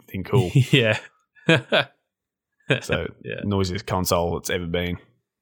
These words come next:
Speaker 1: Talk about Nintendo
Speaker 2: Yes.
Speaker 1: sixty-four being a machine. Three sixty was a machine. 'Cause that thing bloody, that, that was just the loudest thing ever. It was as loud as a bloody car.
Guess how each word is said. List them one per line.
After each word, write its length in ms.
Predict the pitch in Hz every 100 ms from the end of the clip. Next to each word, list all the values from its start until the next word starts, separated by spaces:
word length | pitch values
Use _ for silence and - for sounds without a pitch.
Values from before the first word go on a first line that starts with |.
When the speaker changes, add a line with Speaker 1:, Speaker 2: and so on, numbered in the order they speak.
| _ _ _ _ _ _ _ _ _ _ _ -
Speaker 1:
Talk 160 | 143
about 200 | 131 107
Nintendo 380 | 113 113 107 110
Speaker 2:
Yes. 100 | 104
Speaker 1:
sixty-four 500 | - - 98 110 127
being 200 | 120 104
a 20 | 92
machine. 420 | 87 87 82 92 _ _ _ _ _ _ _ _ _ - - - -
Three 160 | 131
sixty 280 | 113 113 110
was 120 | 98
a 60 | 90
machine. 480 | 90 - 113 101 80
'Cause 720 | - _ _ _ _ - 113
that 160 | 120
thing 300 | 104 98 92 - -
bloody, 360 | 117 98 92 87 _ - - _ -
that, 280 | - 123 113
that 100 | 147
was 120 | 151 156
just 160 | -
the 80 | 147
loudest 320 | 143 151 135
thing 160 | 135 110
ever. 140 | 131
It 100 | 107
was 160 | - 143
as 200 | 185 190
loud 160 | 180 165
as 100 | 127
a 60 |
bloody 260 | 107 101 95
car. 440 | - 127 120 -